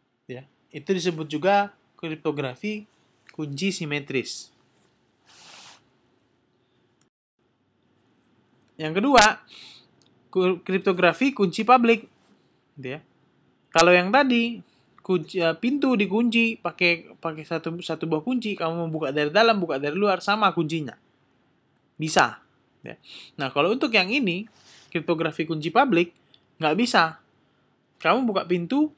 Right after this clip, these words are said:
sama ngunci pintu, beda kuncinya. Gitu ya. Semua pengguna mengambil sepasang, sepasang kunci publik dan private. Ya, publik dan pribadi.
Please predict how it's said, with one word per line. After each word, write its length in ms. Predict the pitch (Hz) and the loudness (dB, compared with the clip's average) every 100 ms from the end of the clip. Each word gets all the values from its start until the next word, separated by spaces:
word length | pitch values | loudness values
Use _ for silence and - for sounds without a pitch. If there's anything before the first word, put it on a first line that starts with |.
| - | -6
sama 240 | 180 175 | -2 -2
ngunci 320 | 175 175 185 | -2 -2 -2
pintu, 480 | 180 311 285 233 220 _ _ _ _ _ | -2 -2 -2 -4 -6 _ _ _ _ _
beda 400 | 170 277 285 220 | 4 6 6 4
kuncinya. 560 | 214 196 190 143 123 _ _ _ _ _ _ _ _ _ | 0 0 -2 -2 -4 _ _ _ _ _ _ _ _ _
Gitu 160 | 131 | -12
ya. 60 | 175 _ _ _ _ _ | -12 _ _ _ _ _
Semua 320 | - 190 202 | -8 -2 2
pengguna 320 | 220 220 254 285 | 2 4 4 4
mengambil 400 | 226 240 269 269 | 4 2 2 0
sepasang, 560 | - 202 190 240 233 196 | 2 4 4 4 2 -4
sepasang 560 | - 214 220 220 247 | -4 2 2 4 0
kunci 560 | 220 226 214 208 254 254 _ _ _ _ _ | 0 -2 0 0 0 0 _ _ _ _ _
publik 320 | 180 196 240 185 | 2 4 4 2
dan 240 | 170 175 | -2 -2
private. 400 | - 180 170 131 - _ _ _ _ - - _ - | 2 2 2 -2 -6 _ _ _ _ -20 -20 _ -12
Ya, 240 | 170 208 | -12 -8
publik 320 | 151 156 196 | -4 0 0
dan 160 | 160 147 | -2 -4
pribadi. 560 | 151 160 180 165 139 | 0 4 4 2 -10